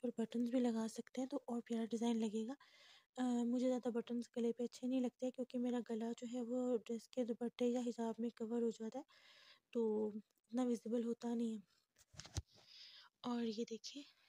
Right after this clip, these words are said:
ये जो बाजू है शिफॉन के, तो ये ऐसे है, ठीक है, शिफॉन के ही बाजू है। और ये इसके साथ ट्राउज़र है पिंक कलर का, शॉकिंग पिंक कलर का। और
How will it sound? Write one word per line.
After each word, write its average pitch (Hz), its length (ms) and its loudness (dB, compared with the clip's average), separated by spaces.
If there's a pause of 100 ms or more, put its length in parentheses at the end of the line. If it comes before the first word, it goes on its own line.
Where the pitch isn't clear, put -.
(120)
ये 247 140 2
जो 233 100 4
बाजू 214 420 -2
है 285 80 -2 (300)
शिफॉन 233 440 2
के, 247 160 -2 (500)
तो 226 220 4
ये 214 100 0
ऐसे 226 340 -4
है, 302 120 2 (360)
ठीक - 140 -16
है, - 140 -20 (640)
शिफॉन 240 440 4
के 254 80 2
ही 269 80 4
बाजू 240 340 2
है। 330 200 -6 (1800)
और 233 340 -2
ये 220 180 0
इसके 233 220 -4
साथ 233 160 -8 (100)
ट्राउज़र 220 380 0
है 320 80 -4 (220)
पिंक 233 240 4
कलर 233 260 0
का, 247 160 -4
शॉकिंग 233 420 0
पिंक 233 200 2
कलर 233 280 0
का। 277 140 -6 (760)
और 220 260 -2